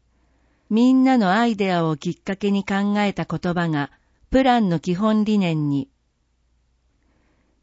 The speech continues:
意見広場には自分から興味を持って参加しました。最終回のテーマは、子ども計画のスローガンを考えよ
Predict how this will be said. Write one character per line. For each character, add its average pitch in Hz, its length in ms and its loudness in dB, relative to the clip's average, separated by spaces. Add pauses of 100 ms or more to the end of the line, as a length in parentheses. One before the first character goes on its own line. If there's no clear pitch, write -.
(160)
意 196 120 -2
見 262 280 2
広 254 260 2
場 185 100 0
に 160 160 -2
は 143 180 -2 (160)
自 170 160 -4
分 247 220 4
か 254 140 0
ら 247 140 2
興 254 280 2
味 190 160 2
を 160 60 0
持 165 120 0
っ 175 60 -4
て - 160 -6
参 165 260 -4
加 196 140 -6
し 185 140 -6
ま 175 120 -2
し - 120 -12
た。 131 200 -8 (760)
最 240 340 -2
終 262 260 -4
回 190 240 -2
の 165 140 -4
テ 196 220 -2
ー - 20 -4
マ 160 160 -4
は、 139 220 -8 (640)
子 196 160 0
ど 254 160 4
も 254 160 4
計 254 240 2
画 175 320 -4
の 151 240 -2
ス - 180 -6
ロ 247 220 6
ー - 20 -4
ガ 185 180 0
ン 156 100 2
を 139 100 0
考 175 360 0
え 165 200 -2
よ 151 280 -4